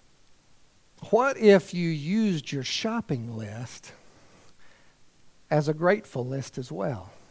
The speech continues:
You could sit down when you have some time and list on, make a list of everything you're grateful for that you can think of.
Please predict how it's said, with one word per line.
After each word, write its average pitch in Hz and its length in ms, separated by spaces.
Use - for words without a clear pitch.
You 196 120
could 190 240
sit 226 280
down 208 280
when 185 100
you 175 80
have 175 240
some 214 160
time 160 460
and 147 360
list 165 580
on, 151 380
make 165 220
a 202 40
list 156 380
of 131 140
everything 160 500
you're 147 140
grateful 131 460
for 104 500
that - 100
you 131 60
can 131 100
think 123 320
of. 113 240